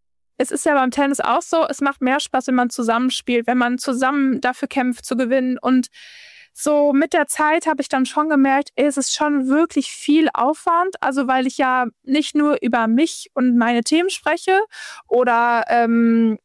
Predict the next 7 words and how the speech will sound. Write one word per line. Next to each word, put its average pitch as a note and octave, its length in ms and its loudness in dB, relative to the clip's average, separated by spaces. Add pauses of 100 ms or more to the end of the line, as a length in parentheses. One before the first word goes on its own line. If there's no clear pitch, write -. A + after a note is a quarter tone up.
(400)
über G#3+ 800 2 (600)
aktuelle A3+ 480 0
Themen, D#4 320 0
sondern C4+ 180 2
ich B3+ 160 -2
muss C#4+ 180 -4
ja D4+ 100 0